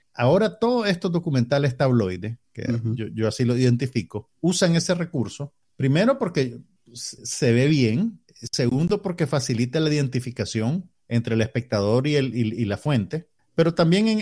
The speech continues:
Speaker 1: en esta pe-, en, en esta película vos ves, pues, que también dicen, "No, mucho tiempo, muy aburrido", entonces de repente te, te rompen ese esquema y te ponen una toma de lado, una toma de otra manera, porque el, el, el estímulo visual tiene que tener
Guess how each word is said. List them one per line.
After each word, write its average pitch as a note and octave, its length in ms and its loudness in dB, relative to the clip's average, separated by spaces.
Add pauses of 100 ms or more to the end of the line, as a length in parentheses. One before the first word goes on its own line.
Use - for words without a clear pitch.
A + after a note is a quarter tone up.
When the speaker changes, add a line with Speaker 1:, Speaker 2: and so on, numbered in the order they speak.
Speaker 1:
en F#3 140 -2
esta F3+ 280 -2
pe-, D#3+ 220 -2
en, D3 100 0
en D3 220 -2
esta E3 240 -2
película D#3+ 320 0
vos D#3+ 200 2
ves, D3 160 2
pues, D3+ 200 -2
que E3 100 -6
también C3 300 2
dicen, C#3+ 240 -2
"No, A3 160 -2
mucho G#3+ 300 -4
tiempo, G#3 320 -4
muy F#3+ 140 -2
aburrido", G3+ 440 2
entonces C#3+ 260 0
de D#3 80 -4
repente C#3+ 360 -4
te, C3+ 180 -8
te - 160 -10
rompen D3 400 -2
ese E3+ 180 0
esquema D3+ 540 -4
y - 60 -10
te B2 100 -4
ponen C#3 240 -2
una C#3+ 240 0
toma C#3 240 0
de A#2 60 4
lado, B2 360 2
una B2+ 160 -2
toma B2 200 -2
de B2 60 0
otra B2 180 -2
manera, A#2+ 520 0 (120)
porque C#3+ 280 -2
el, C3+ 140 0
el, C#3+ 240 -2
el C#3 140 2
estímulo F3 440 2
visual E3+ 380 2
tiene F3 300 0
que E3+ 80 -4
tener D3+ 460 0